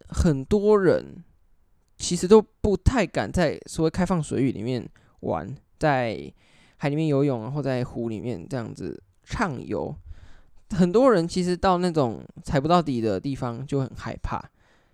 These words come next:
应该说在踩得到底的地方，因为有些人不会游泳，就很害怕了。但是我觉得在泳池里面游泳的感觉跟真的在海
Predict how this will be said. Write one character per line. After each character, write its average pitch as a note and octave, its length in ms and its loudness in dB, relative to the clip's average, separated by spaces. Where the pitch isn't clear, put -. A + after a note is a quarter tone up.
应 G#3+ 100 -4
该 B3 100 6
说 B3+ 240 6
在 A3 320 2
踩 C#3 200 0
得 D3+ 140 2
到 G3+ 140 4
底 D3+ 80 0
的 B2+ 80 0
地 D3+ 120 0
方， C3+ 280 -4
因 F#3+ 160 0
为 E3+ 60 2
有 C#3 100 4
些 D#3+ 120 -2
人 C#3 60 -2
不 C#3 100 2
会 C3 60 4
游 A2 120 2
泳， G#2+ 180 -4
就 D3 240 2
很 B2 140 -2
害 D3 220 2
怕 C#3+ 240 2
了。 C2+ 180 -8
但 A#3+ 140 2
是 A#3+ 200 0
我 E3+ 140 2
觉 E3+ 80 2
得 A3+ 60 4
在 C4+ 160 8
泳 D#3 200 6
池 C#3 180 0
里 C3+ 120 0
面 E3+ 140 2
游 C#3 180 6
泳 C3 140 2
的 A2 60 -4
感 F#2+ 220 -6
觉 E2+ 180 -6
跟 D3+ 320 -4
真 D#3+ 160 -6
的 C#3+ 100 -4
在 C#3+ 180 -4
海 - 400 -8